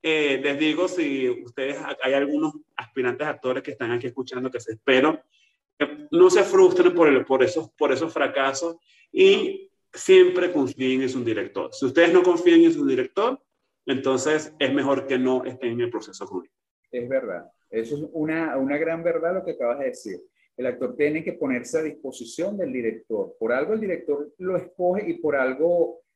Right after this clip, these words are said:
Speaker 2: está dentro de ese proceso. Pues entonces deja, déjate llevar, déjate llevar. Este
Speaker 1: Ojo, tampoco, o sea, tampoco es que, eh, incluso, eh, o sea, escuchar al director siempre y cuando, también cabe destacar,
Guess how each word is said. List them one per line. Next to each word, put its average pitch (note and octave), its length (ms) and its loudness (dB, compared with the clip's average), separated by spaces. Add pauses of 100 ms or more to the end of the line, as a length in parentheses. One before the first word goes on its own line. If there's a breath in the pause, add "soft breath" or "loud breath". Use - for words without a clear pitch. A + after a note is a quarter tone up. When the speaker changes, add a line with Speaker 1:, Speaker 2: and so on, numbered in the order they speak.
(140)
Speaker 2:
está B2+ 300 -2
dentro D#3 280 -2
de C#3 60 0
ese D3 220 -4
proceso. C3+ 500 -8
Pues G#2+ 140 -6
entonces A2 300 -10
deja, E3+ 340 -8
déjate G#3 320 -6
llevar, B2 400 -2
déjate C#3 240 -12
llevar. F#2+ 340 -8 (460)
Este C3 600 -2
Speaker 1:
Ojo, F3+ 240 6
tampoco, D3 340 4
o D3+ 40 2
sea, D3+ 220 2
tampoco C#3 520 -2
es E3+ 160 4
que, C3+ 340 0 (320)
eh, D3 380 2
incluso, D3+ 760 2
eh, B2+ 80 2
o A#2 100 -2
sea, C3 240 -2
escuchar C#3 360 -4
al D#3+ 60 0
director F3+ 380 2
siempre D#3+ 600 -2
y F3+ 80 -8
cuando, D#3 320 -4
también B2 240 0
cabe B2+ 280 0
destacar, C3 560 -4